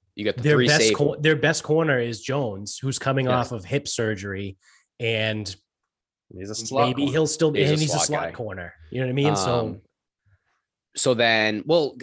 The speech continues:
Speaker 1: so this is the, the, the other thing too with, uh, with Mills. So I don't wanna pretend Jalen Mills is something he's, he's not in terms of, like, giving him a shred of credit,
Speaker 3: <clears throat>
Speaker 1: couple
Speaker 3: Yeah.
Speaker 1: percent. He is not a man up
Speaker 2: No.
Speaker 1: guy.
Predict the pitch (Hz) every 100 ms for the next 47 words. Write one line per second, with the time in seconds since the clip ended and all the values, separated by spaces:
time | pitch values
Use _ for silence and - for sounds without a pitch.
0 | 135 - 185 240 247 135 147 185 147 240
1 | 294 220 - 160 123 110 107 95 87 110
2 | 110 110 101 76 - - _ _ _ -
3 | 135 123 - 131 208 240 240 185 156 147
4 | 135 117 117 110 110 110 98 - 104 107
5 | 95 101 - - 117 107 85 85 80 110
6 | - _ _ _ _ _ _ _ _ _
7 | _ _ _ 117 101 113 104 98 90 98
8 | 90 85 - - _ - 113 110 101 107
9 | 98 85 - - 110 104 101 98 - 98
10 | 95 113 - _ 165 143 98 - 101 -
11 | 98 - 95 98 - _ _ _ _ _
12 | _ _ _ _ - 160 160 113 101 113
13 | 117 107 98 101 104 98 95 82 - _
14 | _ _ _ _ 107 85 - 98 82 62